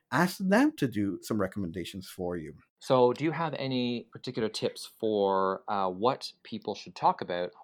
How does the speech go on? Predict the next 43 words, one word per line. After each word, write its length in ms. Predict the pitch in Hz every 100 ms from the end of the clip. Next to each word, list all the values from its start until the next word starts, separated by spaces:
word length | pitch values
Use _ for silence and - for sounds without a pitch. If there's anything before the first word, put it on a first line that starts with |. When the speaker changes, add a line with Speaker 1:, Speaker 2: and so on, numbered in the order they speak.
| -
Speaker 2:
once 280 | 101 151 143
they 180 | 135
actually 300 | 123 120 -
get 240 | 104 101 - -
into 380 | 190 175 139
the 160 | 117 107
interview 420 | 117 - 101 104
room, 200 | 101 120
whether 220 | 123 120
it's 140 | 113 -
the 160 | - -
phone 240 | 131 160
screen 500 | 151 - 147 143 143 135 _ -
or 220 | 123 131
the 120 | 127
interview 500 | 113 117 104 92 85
room? 220 | 76 65 - _ _ _
Speaker 1:
So 180 | - 120
when 180 | 110 123
you're 120 | 160
going 240 | 160 156
through 180 | 156 131
a 40 |
phone 320 | 104 - 143 156
screen, 380 | - 104 92 95
you 280 | 113 123 117 _ _
definitely 420 | 165 160 196 147
want 180 | 113 110
to 100 | -
know 120 | 104
who 120 | 101
you're 120 | 107 92
communicating 680 | - 98 95 95 95 95 87
with. 200 | 95 -
So 160 | -
knowing 480 | 107 104 101 107 104
a 60 | 98
summary 420 | - 101 104 110
of 120 | 107
the 100 | 107
organization 680 | 95 98 95 92 98 101 113
is 220 | 92 - - _
key, 400 | - 104 117 185